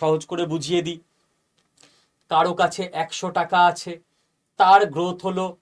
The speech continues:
আমেরিকার কত হয়েছে? থ্রি পার্সেন্ট, মানে তার এখন কত টাকা হলো? একশো তিন টাকা। ভারতের কাছে দশ টাকা আছে, ভারতের গ্রোথ হয়েছে সেভেন পয়েন্ট এইট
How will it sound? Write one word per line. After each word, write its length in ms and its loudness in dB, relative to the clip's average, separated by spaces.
আমেরিকার 460 -2
কত 120 -4
হয়েছে? 200 2
থ্রি 140 -6
পার্সেন্ট, 400 -4
মানে 180 0
তার 180 6
এখন 180 -12
কত 140 -4
টাকা 260 -6
হলো? 200 -8
একশো 360 -6
তিন 160 -6
টাকা। 220 -12
ভারতের 560 4
কাছে 180 -2
দশ 120 0
টাকা 220 0
আছে, 220 -12
ভারতের 480 0
গ্রোথ 320 -4
হয়েছে 240 -2
সেভেন 260 -4
পয়েন্ট 260 -4
এইট 160 -8